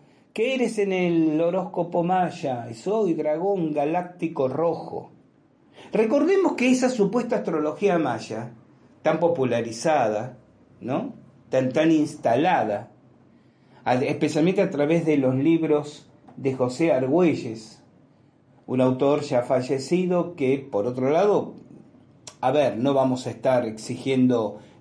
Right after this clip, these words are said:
títulos académicos, pero aclarando ciertos conceptos, se lo suele presentar como un arqueólogo. Argüelles tenía una licenciatura en Historia del Arte, no era arqueólogo, lo cual no me, no, no minimiza a nadie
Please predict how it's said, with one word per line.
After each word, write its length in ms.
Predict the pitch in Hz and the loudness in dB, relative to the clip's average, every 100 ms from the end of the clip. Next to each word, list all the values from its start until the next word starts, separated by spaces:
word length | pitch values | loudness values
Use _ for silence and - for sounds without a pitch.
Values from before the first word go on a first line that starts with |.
| - | -2
títulos 420 | 135 135 131 135 | 0 0 0 -2
académicos, 560 | 131 254 302 175 135 - | -2 0 0 0 -4 -2
pero 360 | 139 139 - | 0 0 0
aclarando 480 | 143 139 160 220 220 | -4 -4 -2 0 -2
ciertos 300 | 180 202 196 | -2 -4 -4
conceptos, 560 | 175 156 220 214 143 127 | -4 -4 -2 -2 -4 -6
se 100 | 143 | -4
lo 80 | 139 | -2
suele 240 | 190 196 | 0 0
presentar 460 | 160 151 147 160 165 | -2 -6 -4 -4 -2
como 180 | 151 | 2
un 100 | 151 | 4
arqueólogo. 760 | 139 131 196 202 139 113 113 110 - - - | 4 2 2 2 4 2 -2 -6 -14 -20 -12
Argüelles 380 | - 131 160 165 | -4 0 0 -2
tenía 200 | 139 143 | -2 0
una 160 | 143 135 | 2 0
licenciatura 800 | 127 - 120 113 113 143 147 139 | -2 -4 -6 -4 -2 0 2 2
en 120 | 117 | 0
Historia 440 | 110 - 127 123 | -4 -2 -2 0
del 200 | 107 104 | -2 0
Arte, 580 | 147 160 117 - 107 110 - - | 2 2 0 -6 -6 -6 -10 -16
no 240 | 101 107 139 | -8 0 4
era 260 | 170 143 | 4 4
arqueólogo, 480 | 110 - 95 90 87 - - - - | 2 -2 -6 -6 -10 -18 -20 -20 -6
lo 120 | - 208 | -2 0
cual 200 | 262 240 | 0 0
no 140 | 247 | 0
me, 280 | 226 196 170 | 0 -2 -2
no, 560 | 170 185 175 151 147 - - _ | 0 0 0 0 -4 -14 -20 _
no 140 | 147 190 | -2 0
minimiza 920 | 196 180 165 185 180 - 180 180 - | 2 2 2 0 -2 -2 -2 -2 -4
a 100 | 123 | -2
nadie 680 | 135 165 147 127 117 107 110 | 0 0 -2 -2 -2 -4 -8